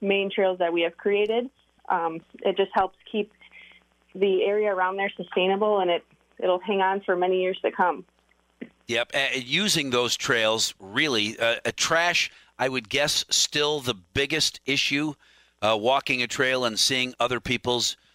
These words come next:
Speaker 2: junk, their water bottles or, uh, wrappers from their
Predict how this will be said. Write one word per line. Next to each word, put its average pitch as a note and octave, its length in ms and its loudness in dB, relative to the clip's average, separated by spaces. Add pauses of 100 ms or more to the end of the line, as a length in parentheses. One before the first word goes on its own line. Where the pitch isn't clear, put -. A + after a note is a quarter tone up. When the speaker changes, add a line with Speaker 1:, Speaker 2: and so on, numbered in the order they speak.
(260)
Speaker 2:
junk, A#2+ 320 0
their G#2+ 160 0
water A2+ 380 2
bottles A2+ 580 0
or, G2 300 0
uh, G2 100 2
wrappers A2 580 -2
from G2 260 -6
their F#2+ 280 0